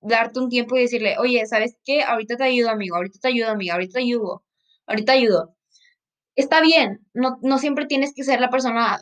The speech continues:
más servicial del mundo, porque eso es fantasioso, eso es un, eso es un ideal que realmente no vamos a alcanzar. Pero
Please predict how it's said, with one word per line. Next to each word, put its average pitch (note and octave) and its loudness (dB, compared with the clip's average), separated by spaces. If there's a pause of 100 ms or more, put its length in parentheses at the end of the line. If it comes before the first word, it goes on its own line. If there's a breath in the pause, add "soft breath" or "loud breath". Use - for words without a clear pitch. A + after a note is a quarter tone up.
más A#3 0
servicial B3+ 0
del A#3 0
mundo, A3 -4
porque A#3 0
eso G#3+ -4
es A#3+ -6
fantasioso, G#3+ 0
eso G#3+ -4
es A3 -6
un, C4 -4 (100)
eso A#3 -2
es B3 -4
un C4 0
ideal A#3+ 2 (400 loud breath)
que C4 2
realmente D#4+ 2
no C4 0
vamos C#4 2
a C4+ 2
alcanzar. G3 -6 (2000)
Pero A#3+ 2